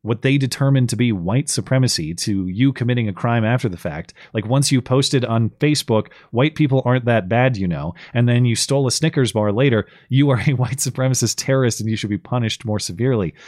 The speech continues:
So she threatens your First Amendment rights.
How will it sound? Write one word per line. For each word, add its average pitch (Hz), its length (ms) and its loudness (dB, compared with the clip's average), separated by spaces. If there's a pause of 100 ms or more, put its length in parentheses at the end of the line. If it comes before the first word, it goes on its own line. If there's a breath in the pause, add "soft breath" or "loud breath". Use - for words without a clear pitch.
(140 loud breath)
So 117 240 0 (560 soft breath)
she - 140 -2
threatens 196 340 0
your 185 80 2
First 170 280 0
Amendment 98 280 -2
rights. 73 300 -12